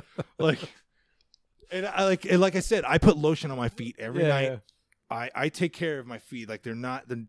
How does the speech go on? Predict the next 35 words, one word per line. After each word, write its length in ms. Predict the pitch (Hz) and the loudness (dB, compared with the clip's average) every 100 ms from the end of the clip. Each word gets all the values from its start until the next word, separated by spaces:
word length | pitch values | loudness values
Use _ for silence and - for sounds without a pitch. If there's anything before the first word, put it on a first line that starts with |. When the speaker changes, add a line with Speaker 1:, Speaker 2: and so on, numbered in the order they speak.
| - | -4
Speaker 2:
they're 120 | 127 | -4
not 280 | 135 156 127 | -2 -4 -6
gross. 480 | 123 113 92 - - _ _ _ _ _ _ _ _ | -8 -6 -8 -12 -16 _ _ _ _ _ _ _ _
They're 160 | 131 147 | 0 4
a 60 | |
lot 200 | 156 139 | 4 4
grosser 280 | 131 123 - | 0 -6 -8
than 100 | 110 | -12
I 80 | 95 | -12
thought 220 | 110 107 | -10 -10
they 80 | 104 | -10
were. 300 | 95 92 90 _ | -12 -14 -16 _
And, 220 | 123 120 | -16 -16
and 280 | 123 117 113 | -16 -16 -16
so 160 | - 113 | -12 -10
she 320 | - 135 117 | -10 -12 -14
just, 260 | 110 104 | -14 -14
like, 340 | 110 98 - - _ _ _ | -10 -10 -12 -20 _ _ _
was 200 | 117 101 | -14 -12
like, 200 | 98 90 _ | -10 -14 _
Speaker 1:
Just 200 | - - | -20 -16
getting 180 | 104 101 | -16 -14
fucking 280 | 120 104 101 | -14 -14 -10
cheese 220 | 120 113 | -8 -2
grater 240 | 113 110 | 0 0
to 180 | 107 120 | 0 0
it, 60 | 113 | 0
Speaker 2:
Yeah, 220 | 139 120 | 0 -2
Speaker 1:
just 120 | 104 | -6
Speaker 2:
she 180 | - 147 | -10 -12
just 240 | 151 139 - | -10 -10 -10
took 200 | 131 - | -16 -16
care. 140 | 143 | -16
And 80 | 135 | -12
then 220 | 143 143 | -12 -12